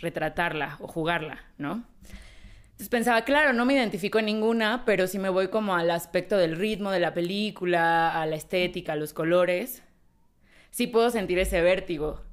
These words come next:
que sí sentí en mi adolescencia, ¿no? Como no llevaba el mismo estilo, pero sí, sí siento ese vértigo". Y me pasó mucho justo como con el ritmo, con los colores, que era como, <sighs> hubo un momento que tenía náuseas, que era como, "Güey, es demasiado".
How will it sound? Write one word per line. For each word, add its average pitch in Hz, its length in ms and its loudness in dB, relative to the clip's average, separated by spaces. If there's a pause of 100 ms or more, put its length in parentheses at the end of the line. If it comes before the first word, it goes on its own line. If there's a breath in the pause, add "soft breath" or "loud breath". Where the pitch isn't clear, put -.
(260)
que 185 120 -8
sí 233 220 0
sentí 175 420 -2
en 160 80 -4
mi 160 60 -6
adolescencia, 156 680 -8
¿no? - 220 -10
Como - 340 -16 (480 loud breath)
no 202 80 -2
llevaba 196 260 4
el 196 80 0
mismo 208 240 -2
estilo, 240 540 2
pero 165 240 2
sí, 180 460 -4 (300 soft breath)
sí 214 160 -2
siento 202 240 0
ese 180 140 -2
vértigo". 170 540 0 (380 loud breath)
Y 233 120 4
me 226 140 2
pasó 233 280 2
mucho 269 360 4
justo 240 260 0
como 202 220 -2
con 170 180 -2
el 160 120 -4
ritmo, 196 680 -2
con 180 120 0
los 160 140 -6
colores, 202 920 2
que - 180 -2
era 180 180 2
como, 165 220 -4
<sighs> 175 320 -8
hubo 233 140 0
un 254 100 2
momento 208 300 -2
que 202 80 -4
tenía 165 260 -4
náuseas, 180 480 -4
que - 80 -4
era 175 140 2
como, 185 160 -4
"Güey, 202 160 0
es 214 40 -2
demasiado". 185 680 -2